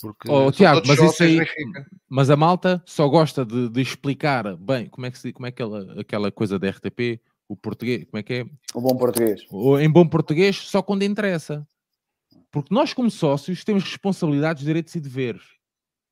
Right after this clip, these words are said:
Speaker 2: Estás a perceber? Um adepto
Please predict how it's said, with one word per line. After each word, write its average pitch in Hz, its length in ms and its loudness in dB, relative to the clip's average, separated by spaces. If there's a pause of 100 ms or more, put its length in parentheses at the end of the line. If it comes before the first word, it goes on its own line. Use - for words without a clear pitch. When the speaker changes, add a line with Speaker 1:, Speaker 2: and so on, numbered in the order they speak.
(840)
Speaker 2:
Estás 110 200 -8
a 101 60 -10
perceber? 139 360 -6 (380)
Um 202 160 4
adepto 214 600 0